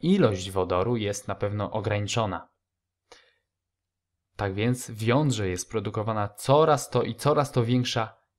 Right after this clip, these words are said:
ilość helu, który zaczyna się gromadzić. Zaczyna się kumulować w małej przestrzeni. Jak wiemy, im większe, bardziej masywne gwiazdy, tym szybciej dochodzi w nich do fuzji jądrowej.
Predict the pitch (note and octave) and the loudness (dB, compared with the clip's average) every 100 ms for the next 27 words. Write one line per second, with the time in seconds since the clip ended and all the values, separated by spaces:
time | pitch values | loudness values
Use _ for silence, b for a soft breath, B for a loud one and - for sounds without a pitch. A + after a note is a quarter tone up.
0 | _ E3 D3+ A#2+ - - A2 F#2 A#2+ D3+ | _ -2 0 0 -2 -4 -2 0 0 -2
1 | _ _ _ _ _ _ - - A#3+ D3 | _ _ _ _ _ _ -12 -4 0 0
2 | A2+ G#2 C3+ C3+ G#2+ - G#2 - _ _ | 0 -2 0 0 0 -4 -8 -10 _ _
3 | _ _ _ _ _ _ _ _ A2+ A2+ | _ _ _ _ _ _ _ _ -6 2
4 | B2 A2 F#2+ - - - _ _ _ _ | 2 4 0 -6 -12 -14 _ _ _ _
5 | _ _ _ - B2+ C3 A2+ - G#2 - | _ _ _ -10 -2 0 0 -2 -6 -2
6 | B2 A2+ B2+ A#2+ G#2 G#2 A2 G#2+ G2+ - | -2 2 2 2 -2 0 0 0 -2 -4
7 | G2 - - C#3+ A2+ D3+ b b b b | -6 -4 0 2 2 0 b b b b
8 | _ _ _ _ _ _ _ A2+ G#2 A2+ | _ _ _ _ _ _ _ -6 0 2
9 | C#3 C3 B2 A#2 G#2 A2+ D#3+ F3+ - A#2+ | 4 4 2 0 -2 2 4 4 0 0
10 | D3 - - G#2+ A#2+ D3 A#2 G2 F#2 - | -2 -4 -10 2 2 4 -2 -4 -4 -6
11 | F#2 F2+ F#2 G2+ B2 A2+ G2+ F#2+ - G2+ | -6 -6 0 0 0 -4 -4 -4 -4 -4
12 | G#2 G2 G2 G#2+ G#2 G#2 G#2 G2+ A2 G2+ | -6 -4 -4 -4 -4 -4 -6 -2 -2 -2
13 | - A#2+ G#2+ G#2+ G#2 G2+ G2+ F2+ E2 | -2 -2 -2 -2 -2 2 0 0 -6